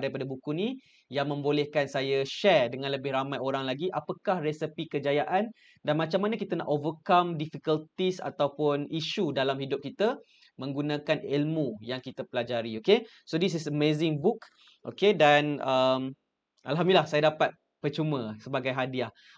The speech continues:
Okey, Midin M T, "Assalamualaikum tuan, apa khabar? Baru sempat join live." Uh,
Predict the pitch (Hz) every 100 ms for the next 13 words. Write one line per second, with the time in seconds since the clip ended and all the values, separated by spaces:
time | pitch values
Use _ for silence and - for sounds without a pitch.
0 | - 170 170 190 180 202 196 196 202 160
1 | 180 185 180 180 185 175 202 165 151 165
2 | 175 170 180 156 151 160 170 165 143 151
3 | 156 160 165 139 - _ _ _ _ 135
4 | 139 135